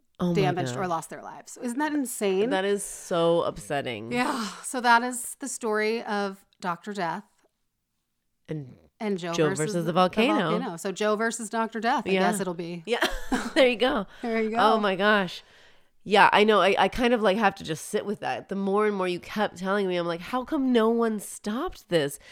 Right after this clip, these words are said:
Speaker 1: Like, s-, even the, what, the guy who, like, physically held him back, should,
Speaker 2: Yeah.
Speaker 1: couldn't you just go to the police at that point?
Speaker 2: Well, it's, uh,
Speaker 1: I don't
Speaker 2: eventually
Speaker 1: know.
Speaker 2: that's what they did. I mean, that's why
Speaker 1: Yeah.
Speaker 2: it's so extreme. So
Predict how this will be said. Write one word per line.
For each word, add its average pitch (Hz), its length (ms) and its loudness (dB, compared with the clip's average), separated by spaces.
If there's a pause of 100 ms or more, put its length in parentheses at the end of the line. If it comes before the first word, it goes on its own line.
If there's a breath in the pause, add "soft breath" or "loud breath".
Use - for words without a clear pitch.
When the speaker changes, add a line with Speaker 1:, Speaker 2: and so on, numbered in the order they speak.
(140 loud breath)
Speaker 1:
Like, 233 140 2
s-, - 420 -12
even 277 240 2
the, - 200 -2
what, 202 280 -2
the 220 80 2
guy 226 280 0
who, 240 220 0
like, 185 220 0
physically 190 640 0
held 190 260 -2
him 170 140 -4
back, 208 200 0
should, - 220 -8
Speaker 2:
Yeah. 233 260 -4
Speaker 1:
couldn't 247 220 -2
you 247 80 -4
just 220 160 -4
go 233 120 6
to 220 60 6
the 208 60 0
police 214 400 -2
at 339 80 -6
that 359 140 0
point? 403 280 -2
Speaker 2:
Well, 294 140 6
it's, 277 240 0
uh, - 160 2
Speaker 1:
I 220 80 4
don't 220 80 4
Speaker 2:
eventually 247 340 8
Speaker 1:
know. 294 40 -2
Speaker 2:
that's - 160 0
what 285 100 -6
they 208 140 2
did. 262 320 2
I - 20 -6
mean, 196 140 4
that's 196 180 4
why 160 120 4
Speaker 1:
Yeah. 226 80 0
Speaker 2:
it's 156 80 -6
so 233 100 0
extreme. 269 500 -2
So 208 360 0